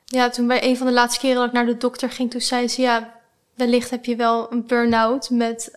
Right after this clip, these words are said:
angst." En toen dacht ik ook van, "Ik? Ik een burn-out? Eh,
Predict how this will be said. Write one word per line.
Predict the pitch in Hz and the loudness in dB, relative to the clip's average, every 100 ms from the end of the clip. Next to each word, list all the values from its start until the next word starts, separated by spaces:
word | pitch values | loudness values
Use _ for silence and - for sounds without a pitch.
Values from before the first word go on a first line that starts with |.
| - | 0
angst." | 233 240 311 - - - - - - _ _ _ - | 0 2 -2 -4 -6 -6 -10 -16 -20 _ _ _ -18
En | - | -10
toen | 240 | -6
dacht | 226 226 247 | -6 -6 -8
ik | 233 | -8
ook | 226 | -8
van, | - 233 | -6 -4
"Ik? | 233 262 - - _ _ _ | 0 -2 -2 -18 _ _ _
Ik | 247 247 | -8 -2
een | 247 | 0
burn-out? | 262 254 233 247 302 302 | 2 2 4 4 2 0
Eh, | - 254 247 240 233 | -2 2 2 2 0